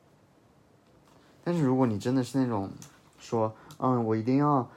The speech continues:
呃，怎么怎么样，靠自己的能力，怎么怎么样，怎么怎么样，闯出一片天啊，类似于什么样的，嗯，我觉得你现在的状态其实是不太够的，或者是，就是能量还没有满到那种程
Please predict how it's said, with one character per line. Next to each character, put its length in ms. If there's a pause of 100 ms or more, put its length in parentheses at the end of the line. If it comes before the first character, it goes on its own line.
(140)
呃， 180
怎 160
么 100
怎 60
么 80
样， 140
靠 140
自 200
己 140
的 80
能 200
力， 120
怎 120
么 80
怎 60
么 120
样， 180
怎 80
么 80
怎 80
么 180
样， 140 (260)
闯 240
出 140
一 60
片 260
天 320
啊， 400
类 120
似 220
于 60
什 120
么 120
样 180 (160)
的， 60 (720)
嗯， 220 (220)
我 200
觉 120
得 60
你 100
现 200
在 60
的 60
状 240
态 240 (100)
其 180
实 60
是 140
不 120
太 220 (140)
够 340
的， 140
或 160
者 120
是， 320 (460)
就 80
是 140
能 260
量 180
还 120
没 100
有 120
满 340
到 160
那 80
种 160
程 180